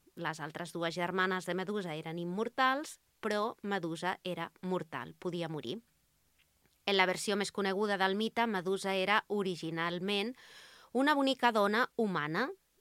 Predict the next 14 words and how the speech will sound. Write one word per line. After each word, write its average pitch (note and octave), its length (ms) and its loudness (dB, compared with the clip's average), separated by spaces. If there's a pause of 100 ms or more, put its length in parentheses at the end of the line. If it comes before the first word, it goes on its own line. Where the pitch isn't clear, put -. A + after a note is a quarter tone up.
(160)
així D#3+ 300 -8
com F3 160 -4
les E3 160 -4
seves E3+ 240 -4
germanes F3 500 0
eren, F3 600 -4
mm, E3+ 600 -6
monstres, G3+ 720 0
considerades E3+ 680 -6
monstres, B3+ 540 -2
doncs F#3+ 240 -4
ella E3 380 -4
era E3+ 300 -2
bonica, F#3+ 680 -2